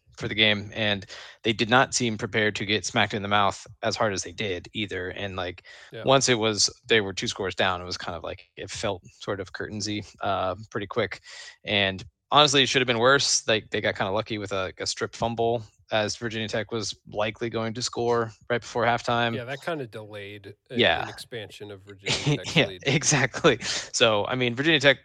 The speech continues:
Speaker 1: clearly the best team. Like, their game plan was great. They knew what they wanted to do. They executed well. Quarterback seems like he's pretty good. Um, but, like,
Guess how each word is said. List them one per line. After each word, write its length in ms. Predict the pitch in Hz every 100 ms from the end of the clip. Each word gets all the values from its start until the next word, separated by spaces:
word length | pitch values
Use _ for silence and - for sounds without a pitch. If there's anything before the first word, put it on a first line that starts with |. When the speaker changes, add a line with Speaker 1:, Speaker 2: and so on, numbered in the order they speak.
| -
Speaker 1:
clearly 280 | - 147 131
the 60 |
best 240 | 120 120 -
team. 260 | 123 113 110
Like, 180 | 110
their 140 | 131 151
game 160 | 156
plan 160 | 127 127
was 100 | 110
great. 300 | 127 117 107
They 220 | 117 110 - -
knew 100 | 120
what 100 | 117
they 80 |
wanted 160 | 113 110
to 100 | 107
do. 220 | 101 107
They 100 | 101
executed 380 | 107 104 - 107
well. 340 | 107 104 101 - - - -
Quarterback 320 | 107 104 107
seems 180 | 113 110
like 120 | 110
he's 160 | 117
pretty 180 | - 120
good. 380 | 107 113 110 104 - - -
Um, 540 | 98 98 95 95 92 95 _ _
but, 100 | 131
like, 340 | 120 113 -